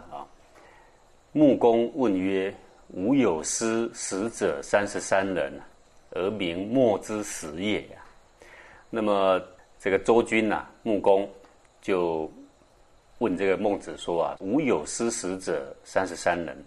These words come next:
这个有司啊，就是官员啊，有职守的官员叫做有司啊。说我国家里面呢，这个有职守的官员呢，死了三十三个人，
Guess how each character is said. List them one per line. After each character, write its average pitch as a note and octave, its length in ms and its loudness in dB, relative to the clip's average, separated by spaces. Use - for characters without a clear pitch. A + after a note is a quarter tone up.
这 A2+ 80 0
个 A#2 80 2
有 F2+ 200 -2
司 G#2+ 280 -2
啊， D#2 160 4
就 F#2+ 80 -6
是 F#2+ 80 -4
官 F#2+ 300 4
员 D2+ 300 -4
啊， C#2+ 160 -14
有 E2+ 140 -8
职 G2+ 240 -4
守 E2+ 220 -2
的 E2+ 120 -2
官 G#2 240 4
员 E2+ 220 -4
叫 G2 160 0
做 F#2+ 140 -2
有 D2+ 240 -6
司 G2 300 -8
啊。 C#2+ 160 -8
说 D3 180 0
我 B2+ 120 8
国 A#2 160 4
家 C#3 180 6
里 G#2+ 160 -2
面 A#2+ 220 4
呢， G#2+ 180 2
这 A2+ 120 -4
个 A2 120 -2
有 F#2 160 -4
职 G#2+ 180 -4
守 F#2+ 180 -4
的 F2 120 0
官 G#2 260 2
员 E2 160 -2
呢， E2+ 80 -6
死 - 180 -10
了 D#2+ 140 -4
三 G2 200 -2
十 F2+ 100 -6
三 F#2 200 0
个 E2+ 100 -4
人， D2 140 -6